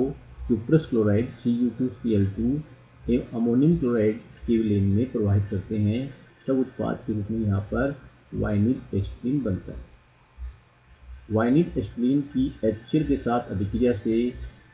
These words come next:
chlorophene बनता है, जो कि पुनः पॉलीमराइज होकर के neoprene rubber बनाता है। यहाँ पर वाइनिल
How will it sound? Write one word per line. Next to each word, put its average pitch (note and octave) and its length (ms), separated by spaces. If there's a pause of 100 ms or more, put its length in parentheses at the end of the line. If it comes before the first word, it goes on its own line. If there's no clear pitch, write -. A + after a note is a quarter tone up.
chlorophene B2 640
बनता G2 300
है, A2 260 (540)
जो A#2 120
कि C3 240 (520)
पुनः D3+ 360 (520)
पॉलीमराइज A#2+ 540
होकर G#2+ 280
के B2 240 (560)
neoprene A#2+ 600
rubber G#2+ 320 (1040)
बनाता G2 360
है। - 60 (1200)
यहाँ G#2 180
पर C3+ 320 (640)
वाइनिल G#2+ 480